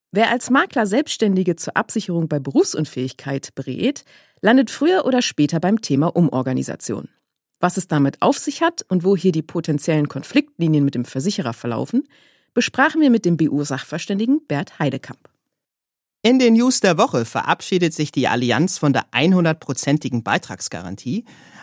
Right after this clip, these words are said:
Speaker 2: Ein Gesetzesvorhaben stößt bei Versicherern und Verbraucherschützern auf ordentlich Kritik. Ein Urteil zur B-U-Versicherung klopft dem Versicherungsnehmer auf die Finger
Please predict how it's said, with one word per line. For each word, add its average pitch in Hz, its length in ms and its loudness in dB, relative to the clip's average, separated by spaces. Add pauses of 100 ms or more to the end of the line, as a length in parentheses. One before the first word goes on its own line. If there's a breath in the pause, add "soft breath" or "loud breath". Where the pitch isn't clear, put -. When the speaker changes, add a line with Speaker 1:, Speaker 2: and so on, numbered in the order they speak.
Speaker 2:
Ein 220 120 4
Gesetzesvorhaben 202 920 2
stößt 170 380 0
bei 123 140 0
Versicherern 143 680 0
und 123 180 -4
Verbraucherschützern - 1120 -4
auf - 280 -12
ordentlich 147 420 -4
Kritik. - 440 -6 (680 soft breath)
Ein 208 140 2
Urteil 262 340 4
zur 226 140 2
B-U-Versicherung 233 840 2
klopft - 340 -2
dem 160 100 4
Versicherungsnehmer 127 960 0
auf - 140 -6
die - 140 -12
Finger 233 400 2